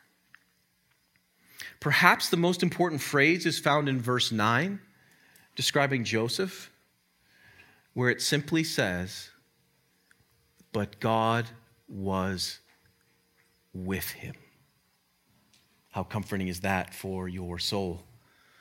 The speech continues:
I mean, given the fact that, frankly, atrocious evil had been done to Joseph and that he endured great suffering.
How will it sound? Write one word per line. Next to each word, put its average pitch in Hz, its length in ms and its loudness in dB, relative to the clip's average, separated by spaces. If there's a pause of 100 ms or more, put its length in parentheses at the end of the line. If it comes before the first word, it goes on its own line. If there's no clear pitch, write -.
(2250)
I 131 40 0
mean, 139 220 -2
given 175 280 2
the 285 80 2
fact 151 460 2
that, 143 340 0 (340)
frankly, 185 500 0 (420)
atrocious 170 1080 4 (140)
evil 156 420 0 (640)
had 196 300 6
been 202 200 4
done 175 420 4
to 240 260 4
Joseph 170 760 0 (640)
and 156 140 2
that 180 80 4
he 269 300 2
endured 180 520 2 (880)
great 180 560 4
suffering. 104 600 0